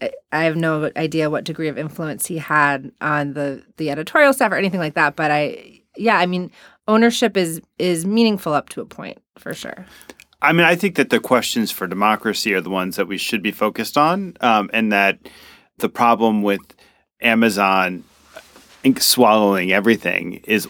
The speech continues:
Speaker 2: ultimately, uh, you know, it, it, the, the questions are, uh, more theoretical than they are specific as it relates to as news unfolds in real time. And it's just,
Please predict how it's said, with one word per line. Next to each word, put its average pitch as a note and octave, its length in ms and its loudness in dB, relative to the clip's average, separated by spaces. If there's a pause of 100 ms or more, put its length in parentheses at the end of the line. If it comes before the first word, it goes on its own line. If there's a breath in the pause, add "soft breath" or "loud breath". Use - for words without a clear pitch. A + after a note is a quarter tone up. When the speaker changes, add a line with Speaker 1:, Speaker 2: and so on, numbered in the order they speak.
Speaker 2:
ultimately, G2+ 800 2 (560 soft breath)
uh, - 260 -4
you A#2+ 160 -6
know, G2 140 0
it, A2+ 260 -8
it, C3+ 220 -4
the, C3+ 120 6
the C3 200 4
questions D3 480 2
are, G2+ 440 4 (200)
uh, E2+ 380 -2
more A#2+ 280 4
theoretical G#2 800 2
than G2+ 160 -2
they F#2 140 0
are F#2 520 0 (380 soft breath)
specific - 920 -2
as G2 220 -2
it F#2+ 60 -8
relates F#2 420 -4
to - 280 -4
as F#2+ 280 0
news F#2 380 -6
unfolds G2 500 -4
in F#2 160 -6
real F#2 160 -4
time. - 440 -12 (100)
And G2+ 220 -4
it's F#2+ 240 -4
just, - 400 -2